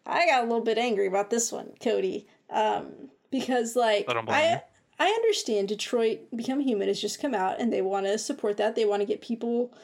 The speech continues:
Speaker 1: excited about it. That's great. So that makes total sense why they would give us Beyond Two Souls right before Detroit came out. Um, but my feeling is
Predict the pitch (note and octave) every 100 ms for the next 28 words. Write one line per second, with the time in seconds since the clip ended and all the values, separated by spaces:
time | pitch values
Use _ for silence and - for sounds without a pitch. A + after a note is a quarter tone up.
0 | - - - A#3 G3+ G3+ G3 G3 G3+ -
1 | G#3 - - D#4+ A#3+ - - - - B3
2 | B3 A#3+ G#3+ G#3 - - D4 D#4+ F#4+ -
3 | B3 G3 G3 - G#3+ A3+ G#3 G3+ G3+ G#3
4 | G#3 G#3 G#3 A3 G#3 G#3 - A3+ G3+ F#3+
5 | G3+ - A3+ - G3+ G3 G3+ - - -
6 | - _ G#4 - A3 A3+ G#3+ A3 D4+ -
7 | - - - - _ _ - - - _
8 | - G#3+ G3+ G3 - A#3+ _ - G3 G#3
9 | D#4 D#4+ G#3 G3 G3 G3 G3 - -